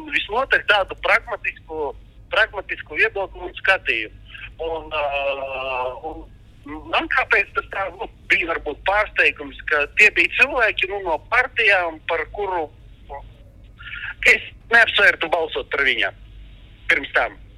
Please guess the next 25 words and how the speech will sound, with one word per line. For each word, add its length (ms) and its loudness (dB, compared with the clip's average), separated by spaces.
Nu, 140 -2
arī 180 6
šobrīd 480 2
es 100 0
par 160 2
viņām 340 2
nebalsotu. 720 0
Bet, 220 2
uh, 560 2
tie 180 0
individuāli, 1000 0
uh, 580 -2
deputāti, 800 -2
viņi, 380 4
uh, 460 2
izrādīja 560 4
ļoti 260 -2
pragmatisku 640 0
pieeju. 460 2
Viņa 320 0
nebija 640 0
ne 220 0
pret 420 6
medniekiem, 640 -2
ne 140 -18